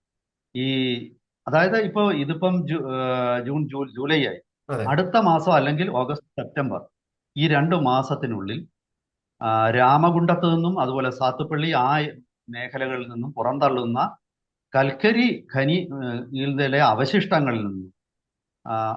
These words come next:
Speaker 1: അപൂർവ ധാതുക്കൾ ഇന്ത്യക്ക് ലഭ്യമായി തുടങ്ങും. അത് വലിയൊരു അനുഗ്രഹമാണ്. നമ്മുടെ ഒരു ഇംഗ്ലീഷിൽ ഒരു, ഒരു പാത്ത് ബ്രേക്കിംഗ്, ഒരു ടേണിംഗ് പോയിന്റ്, ഒരു, അല്ലെങ്കിൽ ഒരു ഇൻഫ്ലക്ഷൻ പോയിന്റ് എന്നൊക്കെ പറയുന്ന ഒരു വലിയ മാറ്റം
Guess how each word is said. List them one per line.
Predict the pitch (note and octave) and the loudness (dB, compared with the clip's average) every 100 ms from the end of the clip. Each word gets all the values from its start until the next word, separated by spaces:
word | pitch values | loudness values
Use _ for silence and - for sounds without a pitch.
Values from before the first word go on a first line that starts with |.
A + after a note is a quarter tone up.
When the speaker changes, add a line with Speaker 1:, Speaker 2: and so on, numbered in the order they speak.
| B2 | -4
Speaker 1:
അപൂർവ | B2+ F3 F#3+ | 0 2 2
ധാതുക്കൾ | C3 A#2+ B2+ C#3 C#3 C#3+ E3 G#3 - _ A#2 | 4 4 4 2 -2 -2 -4 -4 -12 _ -18
ഇന്ത്യക്ക് | A#2 C3+ D3 | -6 -4 -4
ലഭ്യമായി | A2 - C3+ G#2+ F#2+ | -4 -6 -6 -6 -8
തുടങ്ങും. | F#2 D#2+ F2 F2 _ _ _ _ _ _ _ _ _ _ _ - | -10 -14 -14 -16 _ _ _ _ _ _ _ _ _ _ _ -2
അത് | D#3+ F#3+ F#3 - - - _ _ _ | 4 4 2 -6 -20 -20 _ _ _
വലിയൊരു | A2+ C3+ A3+ B3+ G3 | -2 2 4 4 4
അനുഗ്രഹമാണ്. | C3+ C#3+ D#3 C#3 G#2+ E2+ F2 _ _ _ _ - | 4 2 0 0 -2 -6 -12 _ _ _ _ -6
നമ്മുടെ | C3+ E3 F3+ | 0 4 4
ഒരു | F3 D#3 D#3+ D#3 D3+ C#3+ _ _ - | 4 2 0 -2 -2 -4 _ _ -10
ഇംഗ്ലീഷിൽ | C3 C#3 E3+ E3+ E3+ | -6 -2 -2 -2 -2
ഒരു, | E3+ | -2
ഒരു | D#3+ D3+ D3+ D#3 | -2 -4 -4 0
പാത്ത് | D#3+ D#3 D#3 | 2 2 2
ബ്രേക്കിംഗ്, | D#3+ D#3 D3+ G#2+ - _ _ _ - | -2 -2 -4 -10 -12 _ _ _ -6
ഒരു | C3+ | -4
ടേണിംഗ് | C#3+ C#3 D3+ E3+ D#3+ | 0 2 4 4 4
പോയിന്റ്, | D3 C#3 A#2 G#2 F#2+ - _ _ _ - | 2 2 0 -6 -10 -16 _ _ _ -6
ഒരു, | C3 | 0
അല്ലെങ്കിൽ | C3 C3+ C3+ C#3 | 2 2 2 2
ഒരു | |
ഇൻഫ്ലക്ഷൻ | C3+ D3 D#3+ D#3 - C#3+ | 2 0 0 -2 -2 -4
പോയിന്റ് | C3+ B2+ B2 | -2 -2 -2
എന്നൊക്കെ | B2+ B2+ | -4 -4
പറയുന്ന | C3 B2 B2 B2 A#2+ A2+ A2+ A#2 | -4 -2 -2 0 0 -2 -4 -10
ഒരു | A2+ G2 - | -10 -12 -6
വലിയ | A2+ B2+ | -4 -2
മാറ്റം | B2+ G#2+ A#2 - A#2 | -2 0 -2 -2 -6